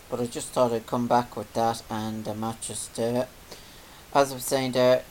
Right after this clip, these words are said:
there is some s-, job there to do, picking a Wicklow team from all the, combining them all together, as I was saying there,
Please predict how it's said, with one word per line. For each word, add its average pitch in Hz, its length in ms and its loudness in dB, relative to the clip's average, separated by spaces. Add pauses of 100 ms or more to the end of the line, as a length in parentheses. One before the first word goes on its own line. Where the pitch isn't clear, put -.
there 131 180 0
is 151 220 0
some 135 260 -2
s-, - 300 -8 (140)
job 139 320 4
there 123 180 4
to - 160 -8
do, 123 400 -2 (160)
picking 123 380 -4
a 113 260 -4 (100)
Wicklow 113 360 -4
team 117 360 -4
from 107 300 -8
all 127 200 4
the, 117 200 0 (880)
combining 127 540 4
them 110 160 -2
all 117 160 4
together, 120 400 2
as 110 160 -6
I 117 100 4
was 113 120 -2
saying 117 340 -4
there, 120 340 2